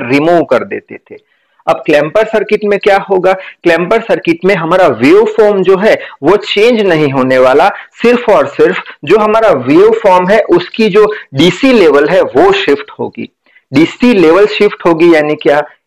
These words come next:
ये waveform है, ठीक है। अब ये waveform में ये input था तो output में इसका डीसी लेवल negative side चला गया। डीसी यानी क्या,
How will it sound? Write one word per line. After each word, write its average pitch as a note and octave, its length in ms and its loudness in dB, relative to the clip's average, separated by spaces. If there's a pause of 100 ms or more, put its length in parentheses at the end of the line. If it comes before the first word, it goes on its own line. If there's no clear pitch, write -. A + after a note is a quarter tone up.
ये E3+ 220 2
waveform D3 580 2
है, A#2+ 100 -6
ठीक A#3+ 320 -4
है। A#2 60 2 (320)
अब E3+ 180 0
ये F#3 240 2
waveform F3+ 600 2
में G#3 140 2
ये F3 260 2 (120)
input F#3+ 460 0
था D3+ 140 0 (240)
तो F#3+ 60 0
output F3 540 0
में F3+ 100 2
इसका F3+ 240 0
डीसी D3 280 -2
लेवल E3 380 2 (180)
negative G#3 500 2
side G#3+ 300 0
चला F#3+ 260 2
गया। F3+ 280 4
डीसी G3 440 0
यानी F3+ 240 0
क्या, F#3+ 240 0